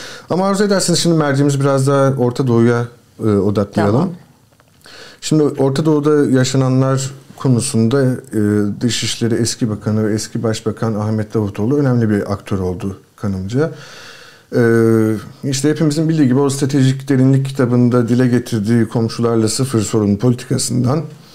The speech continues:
Speaker 1: yıllar içerisinde bir baktık ki, e, işte Şam'daki Emevi Camii'nde namaz kılma hayallerine varan böyle işte dalgalı, inişli çıkışlı bir, e, serüven oldu.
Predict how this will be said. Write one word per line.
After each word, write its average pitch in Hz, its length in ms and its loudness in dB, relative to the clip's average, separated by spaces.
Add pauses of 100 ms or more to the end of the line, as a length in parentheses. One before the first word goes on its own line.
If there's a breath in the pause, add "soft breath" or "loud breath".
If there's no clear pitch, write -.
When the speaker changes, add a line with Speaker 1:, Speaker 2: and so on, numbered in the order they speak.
(180 loud breath)
Speaker 1:
yıllar 131 240 4
içerisinde 135 460 0
bir 131 80 2
baktık - 380 -4
ki, 180 200 -2 (600 loud breath)
e, 107 360 2
işte 123 220 -2
Şam'daki 123 480 0
Emevi 120 320 4
Camii'nde 113 440 2
namaz 117 360 0
kılma 110 280 -2
hayallerine 113 480 2
varan 110 340 2
böyle 113 260 2
işte 113 260 -2
dalgalı, 113 680 0 (340 loud breath)
inişli 120 380 0
çıkışlı 131 640 0
bir, 120 360 -4 (380 loud breath)
e, 104 260 0
serüven 117 400 0
oldu. 90 380 -4